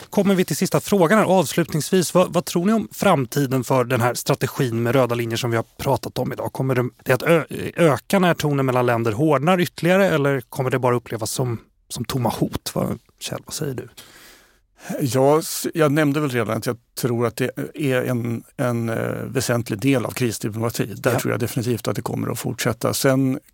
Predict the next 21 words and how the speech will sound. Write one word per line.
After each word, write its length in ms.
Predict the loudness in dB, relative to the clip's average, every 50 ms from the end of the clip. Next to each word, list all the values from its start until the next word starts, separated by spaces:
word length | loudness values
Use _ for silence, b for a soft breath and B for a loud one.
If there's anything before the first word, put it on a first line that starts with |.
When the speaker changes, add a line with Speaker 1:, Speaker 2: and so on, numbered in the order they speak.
| -14 -8
Speaker 2:
eh, 80 | -6 -6
f-, 960 | -4 -4 -6 -8 -10 -14 -18 _ _ _ _ _ _ -14 -10 -8 -8 -8 -6
kan 120 | -4 -2 0
man 100 | 0 0
ju 60 | 2
hoppas 440 | 0 0 0 0 _ 0 0 2 2
att 100 | 0 0
vi 80 | -2
får 160 | -2 -2 -2 -2
en 60 | 0
framtid 420 | 2 2 2 0 0 -2 -2 -2
där 400 | -2 -2 -2 0 0 0 -2 -4 B B B B B B B _
vi 120 | -6 -4
får 260 | -4 -2 -2 -2 0
lite 460 | 0 -2 -2 -2 -2 -2 -2 -2 0 0
mer 380 | 0 2 2 2 2 2 0
av 400 | 0 -2 -2 -2 0 0 -2 -2 -4 -8 -12 -14 B B B B B B B B B B _ -6
röda 340 | -2 2 2 2 2 0 0
linjer 300 | -2 -2 -2 -2 -2 -2
som 140 | -4 -4 -6
förmedlas 680 | -6 -4 -4 -2 -2 -2 -2 -2 -4 -4 -4 -6 -6 -8